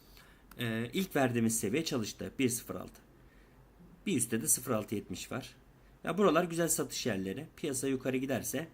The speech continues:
buralardan satış fırsatlarına bakarız tekrardan. Aşağıda da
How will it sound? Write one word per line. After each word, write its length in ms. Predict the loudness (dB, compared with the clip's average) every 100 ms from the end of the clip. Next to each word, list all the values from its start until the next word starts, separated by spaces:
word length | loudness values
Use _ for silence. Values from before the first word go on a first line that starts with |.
| -18 -20 -20 -20 -10
buralardan 380 | 0 0 2 0
satış 360 | 0 -2 -6 -8
fırsatlarına 720 | -6 -6 -6 -6 -4 -4 -4
bakarız 460 | -4 -4 -6 -8 -8
tekrardan. 580 | -8 -8 -8 -4 -4 -6 -12 -20 -20 -20 -20 -14 0
Aşağıda 460 | 2 6 6 8
da 220 | 6 4